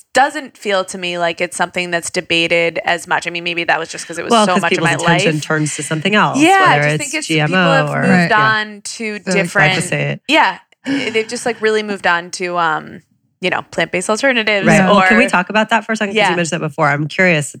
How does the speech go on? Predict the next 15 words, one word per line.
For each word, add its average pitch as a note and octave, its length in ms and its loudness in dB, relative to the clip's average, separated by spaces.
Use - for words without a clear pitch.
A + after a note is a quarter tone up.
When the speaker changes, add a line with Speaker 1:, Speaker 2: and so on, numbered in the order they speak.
Speaker 2:
what D#3 160 -2
your D#3 120 0
take E3+ 300 0
is C#3 240 -2
on C#3+ 400 -2
where E3 160 6
the D#3 80 4
plant-based D#3 460 0
movement D3 420 2
is C3+ 160 -4
going. D3 500 2
And, C#3 280 -2
it, - 200 -4
you E3 120 0
know, C3+ 200 -2